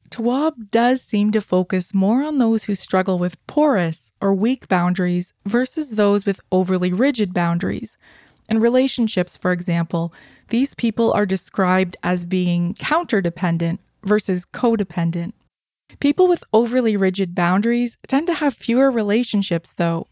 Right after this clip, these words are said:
so their problems may stem more from loneliness and isolation versus feeling overwhelmed.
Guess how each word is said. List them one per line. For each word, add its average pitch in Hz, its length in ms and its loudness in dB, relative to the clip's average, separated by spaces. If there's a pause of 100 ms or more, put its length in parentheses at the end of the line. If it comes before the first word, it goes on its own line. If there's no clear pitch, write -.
so - 140 -4
their 226 160 2
problems 254 580 0 (100)
may 214 300 2
stem 202 320 -2
more 185 320 2
from 180 320 -2
loneliness 214 560 2
and 185 80 0
isolation 185 800 0 (100)
versus 196 440 0
feeling 185 360 2
overwhelmed. 170 800 2